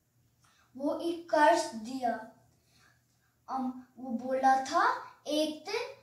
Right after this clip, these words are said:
आपको भी होगा, अम, आपको भी होगा ये same, अम, अम, punishment। आपका बेटा के, अम,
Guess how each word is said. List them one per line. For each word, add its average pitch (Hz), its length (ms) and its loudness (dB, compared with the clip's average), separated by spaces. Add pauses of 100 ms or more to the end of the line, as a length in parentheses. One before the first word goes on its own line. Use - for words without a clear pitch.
(120)
आपको 269 500 0
भी 403 180 2
होगा, 370 460 4 (1040)
अम, 269 160 -2
आपको 269 480 -4
भी 381 140 0
होगा 349 480 6 (260)
ये 294 200 0
same, 330 480 -2 (420)
अम, 294 220 -2 (280)
अम, 285 180 -2
punishment। 294 640 0
आपका 254 460 0
बेटा 294 440 0
के, 311 380 -2 (260)
अम, 269 180 -4